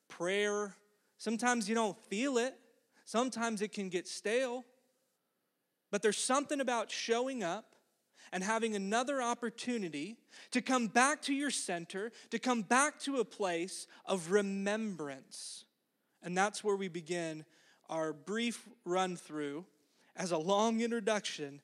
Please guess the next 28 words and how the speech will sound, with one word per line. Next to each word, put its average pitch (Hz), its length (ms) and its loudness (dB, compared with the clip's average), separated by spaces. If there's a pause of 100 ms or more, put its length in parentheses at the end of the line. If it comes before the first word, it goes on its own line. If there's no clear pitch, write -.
(140)
to - 160 -10
actually 170 380 -6
practice 156 480 -8
it 156 120 -12
together. 147 460 -12 (460)
That 190 180 2
first - 520 -2 (320)
thing 202 340 0
we're 170 120 0
talking 180 440 -4
about 156 260 -2
is 151 100 -2
a 156 100 0
remix 180 880 -2
of 160 280 -4
remembering. 151 680 -6
That 160 160 -4
word 190 280 0
remember 175 720 -2
is - 240 -8
crucial. - 680 -6 (380)
The 165 80 -4
word 175 300 0
remember 180 800 0 (220)
is 156 380 -2 (220)
crucial. - 680 -6 (680)
In 196 360 2
Luke's 226 720 2